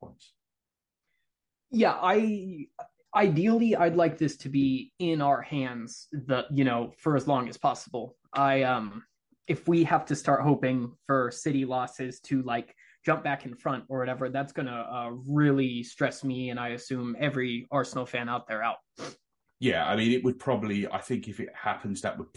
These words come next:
Speaker 1: probably end my hopes if they did get their noses back in front. Even the fact that they've got a few more games to play, I, I don't know. It just, it, it, they've started to hit form, and it does look like a,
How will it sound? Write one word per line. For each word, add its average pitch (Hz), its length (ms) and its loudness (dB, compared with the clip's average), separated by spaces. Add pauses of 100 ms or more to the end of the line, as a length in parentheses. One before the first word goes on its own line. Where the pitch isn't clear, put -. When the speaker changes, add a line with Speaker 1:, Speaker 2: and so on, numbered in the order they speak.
Speaker 1:
probably 95 320 -2
end 92 240 -4
my 90 220 -2 (160)
hopes - 480 -4
if 101 140 -10
they 98 180 -4
did 104 260 -6
get - 160 -6
their 104 140 -4
noses 101 400 -2
back 98 300 -8
in 95 80 -6
front. 101 320 -6 (460)
Even 110 340 2
the 98 60 0
fact - 320 -4
that - 100 -14
they've 95 180 -6
got - 140 -6
a - 80 -10
few 104 180 -4
more 90 220 -4
games 98 460 -2
to 104 100 -14
play, 101 400 -4 (480)
I, 110 300 -2 (100)
I 107 120 0
don't 104 120 -2
know. 90 160 -2
It 110 140 -2
just, - 240 -6
it, - 420 -8
it, 117 200 -6
they've 113 160 -2
started 117 300 0
to 117 60 -4
hit 117 180 -4
form, 95 440 -2
and 95 160 -2
it - 160 -8
does 95 240 -2
look - 240 -10
like 87 200 -6
a, 92 100 -8